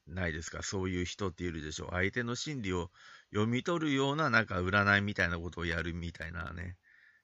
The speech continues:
相手が今何を考えているかみたいなことを当てるみたいな。それっていうのは要するに相手の表情をものすごく読み取るのが上手なんですよね。だからそういうところがあります。私もそういうところが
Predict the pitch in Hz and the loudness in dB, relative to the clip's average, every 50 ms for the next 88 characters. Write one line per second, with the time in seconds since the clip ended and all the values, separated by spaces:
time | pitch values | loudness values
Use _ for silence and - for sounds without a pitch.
0 | _ _ - - 67 85 98 101 107 - 131 117 101 98 98 92 90 92 95 107 | _ _ -16 -10 -4 0 2 2 2 2 2 2 4 4 2 2 2 2 4 6
1 | 117 117 110 104 98 92 87 85 - 90 90 92 92 92 95 92 98 98 98 92 | 6 6 6 4 2 2 0 -2 -2 -2 -2 -2 -2 -2 2 4 6 6 6 4
2 | - 92 87 85 85 82 87 85 104 98 92 90 82 - 87 87 82 82 82 95 | 2 2 0 0 0 0 0 4 4 4 4 2 -2 -4 -6 -6 -6 -6 -6 -6
3 | 92 - 127 117 98 87 87 - - 98 92 92 87 85 82 82 - 82 80 78 | -6 -4 -4 -2 -2 -2 -4 0 2 2 2 2 2 -2 -4 -6 -6 -8 -10 -10
4 | - 80 82 - - - _ _ _ _ _ _ _ _ _ _ _ _ _ _ | -10 -12 -14 -14 -18 -20 _ _ _ _ _ _ _ _ _ _ _ _ _ _
5 | _ _ _ _ _ _ - - - 107 104 117 147 156 165 170 - 190 180 147 | _ _ _ _ _ _ -20 -18 -14 -10 -4 0 2 2 2 2 2 2 4 4
6 | 117 117 120 123 151 139 123 107 104 104 104 107 123 - 160 151 113 101 95 - | 6 4 4 2 0 -2 0 2 4 6 6 6 6 4 0 0 0 0 0 0
7 | 117 110 110 113 139 113 98 95 95 98 107 113 110 - 143 135 151 160 143 113 | 0 0 0 2 0 0 0 2 0 0 0 0 -2 -2 -4 -4 -4 -4 -4 -2
8 | 95 87 90 95 95 101 107 107 - - 131 127 123 110 90 87 85 85 82 80 | 0 2 2 2 2 2 0 -2 -2 -2 -2 -2 -2 -2 -4 -2 -2 -2 -2 -2
9 | 90 87 90 95 98 107 98 87 82 67 65 - - 76 76 73 76 76 69 - | -2 -2 -2 -4 -4 -6 -10 -10 -10 -10 -10 -10 -10 -10 -10 -10 -10 -10 -12 -14
10 | _ _ _ - - - - - _ - - 101 - 143 139 143 151 - - 160 | _ _ _ -20 -20 -20 -20 -20 _ -8 -6 -4 -2 -2 0 0 -2 -2 -4 -2
11 | - 110 90 82 80 78 80 85 82 82 85 82 90 92 90 90 90 85 - 71 | 0 2 2 2 0 0 0 0 0 0 0 0 0 0 0 0 0 -2 -4 -10
12 | 69 - - _ - 87 92 98 95 104 101 98 - 107 113 113 107 110 107 92 | -14 -16 -18 _ -8 -4 -4 -2 0 -2 -2 -2 -4 -6 -6 -6 -4 -4 -6 -4
13 | 104 95 90 87 78 80 73 69 65 - - | -6 -6 -6 -6 -6 -6 -6 -8 -10 -14 -16